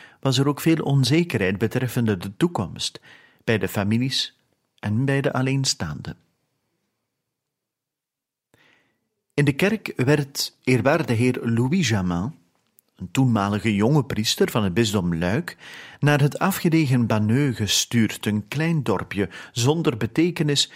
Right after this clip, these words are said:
in de blauwe Ardennen. Eigenlijk omdat hij in een depressie verkeerde en veel twijfels had over zijn geloof en zijn roeping.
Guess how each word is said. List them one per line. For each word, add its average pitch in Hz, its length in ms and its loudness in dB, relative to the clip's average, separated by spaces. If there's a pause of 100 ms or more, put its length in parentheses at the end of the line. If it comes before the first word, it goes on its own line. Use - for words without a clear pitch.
(120)
in 127 160 0
de 120 120 2
blauwe 123 460 0
Ardennen. 104 680 0 (920)
Eigenlijk 185 600 2
omdat 151 320 0
hij 156 80 -2
in 139 160 0
een 139 100 2
depressie 120 540 -2
verkeerde - 600 -12 (720)
en 98 160 -6
veel 131 300 2
twijfels 120 520 0
had - 280 -8 (360)
over 110 220 0
zijn 95 220 0
geloof 101 540 -4 (420)
en 127 200 0
zijn 127 240 0
roeping. 147 400 -2